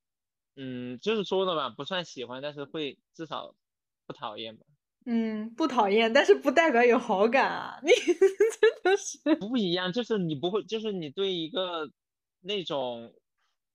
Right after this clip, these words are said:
Speaker 1: 人，你，就算是你要这种，你也会选择的，你不是随便，就像你说，就是，因为有些人在旁边，我也不会做的一些事情，你懂我意思吗？
Speaker 2: 这样子啊，我觉得如果只要不是，
Speaker 1: 啊，你自己，你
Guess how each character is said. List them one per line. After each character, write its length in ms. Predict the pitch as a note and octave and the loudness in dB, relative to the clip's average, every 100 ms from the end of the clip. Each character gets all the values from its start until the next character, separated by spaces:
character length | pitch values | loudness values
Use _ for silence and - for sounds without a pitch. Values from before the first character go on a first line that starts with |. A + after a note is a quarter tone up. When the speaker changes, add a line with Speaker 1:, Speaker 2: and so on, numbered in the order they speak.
| _ _ _ _ _ | _ _ _ _ _
Speaker 1:
人， 400 | C3 C3+ D3 D#3+ | -6 -4 -4 -6
你， 280 | C3 A2+ _ - | -10 -12 _ -8
就 140 | G#3 | -8
算 220 | G#3 G3+ | -4 -6
是 140 | F3+ E3+ | -6 -8
你 140 | C#3 | -6
要 140 | B2+ C#3 | -4 -4
这 160 | E3 | -4
种， 160 | C#3+ C3 | -8 -8
你 80 | B2 | -8
也 140 | C#3 | -8
会 160 | B2+ C#3+ | -6 -6
选 420 | - C3 A2 A2 | -6 -8 -10 -12
择 200 | A#2 A#2 | -14 -10
的， 100 | C3 | -8
你 140 | A#2+ | -10
不 120 | G#2+ B2+ | -14 -12
是 120 | C3+ | -12
随 240 | - A2+ | -12 -12
便， 180 | C3+ C3 | -10 -10
就 100 | D#3 | -8
像 220 | D3+ D3+ | -8 -8
你 60 | B2 | -8
说， 160 | C3+ | -10
就 100 | B2+ | -10
是， 160 | D3 C#3+ _ _ _ _ | -12 -14 _ _ _ _
因 140 | G3+ | -2
为 80 | A3 | 0
有 100 | D#3+ | 0
些 120 | E3 | -2
人 100 | E3 | -6
在 140 | D#3+ F3+ | -4 -4
旁 200 | - B2+ | -4 -8
边， 160 | C3+ | -8
我 80 | C3 | -8
也 60 | A#2+ | -10
不 120 | - | -12
会 380 | - B2 A2 _ _ | -12 -10 -12 _ _
做 160 | - C3 | -10 -8
的 60 | B2 | -8
一 80 | |
些 100 | A#2 | -12
事 220 | A2+ - A#2 | -16 -16 -18
情， 240 | A2+ G#2 _ _ _ _ _ _ | -20 -20 _ _ _ _ _ _
你 80 | B2 | -10
懂 160 | B2+ B2 | -8 -8
我 100 | A#2+ | -10
意 100 | A#2 | -12
思 160 | - | -16
吗？ 180 | A2+ A2+ _ _ - | -20 -20 _ _ -8
Speaker 2:
这 100 | C4 | -4
样 160 | A#3 | -4
子 120 | A#3 | -6
啊， 260 | G#3+ - - _ _ _ _ - | -14 -18 -20 _ _ _ _ -4
我 100 | B3+ | 0
觉 100 | A3 | 6
得 120 | C4+ | 6
如 180 | C#4 D4 | 8 6
果 100 | D4 | 6
只 160 | - A3+ | 6 6
要 120 | A#3 | 6
不 60 | A3 | 4
是， 60 | |
Speaker 1:
啊， 40 | E3+ | 2
你 0 | |
自 240 | D#3+ C#3 | 4 2
己， 80 | - | 0
你 180 | B2+ | -4